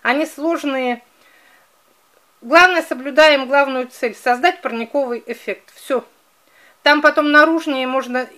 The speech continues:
и во время мороза и тряпками прикрыть, и одеялами. Люди делают всяко, покрывалами. Еще раз я вам хочу повторить, что вот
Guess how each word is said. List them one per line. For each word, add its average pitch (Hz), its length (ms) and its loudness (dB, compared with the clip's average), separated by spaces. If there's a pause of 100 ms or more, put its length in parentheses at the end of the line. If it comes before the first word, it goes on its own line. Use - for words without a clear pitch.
(120)
и 269 200 -8
во 262 120 2
время 262 260 -2
мороза 254 420 -2
и 220 40 -4
тряпками 330 500 -2
прикрыть, 254 460 -12
и 226 40 -2
одеялами. 247 580 0
Люди 233 240 -14
делают 233 340 -6
всяко, - 320 -6
покрывалами. 269 800 0 (2250)
Еще 269 340 -4
раз 269 220 2
я 277 160 2
вам 262 120 -4
хочу 277 300 -6
повторить, 285 500 -2
что - 180 -10
вот 254 180 -10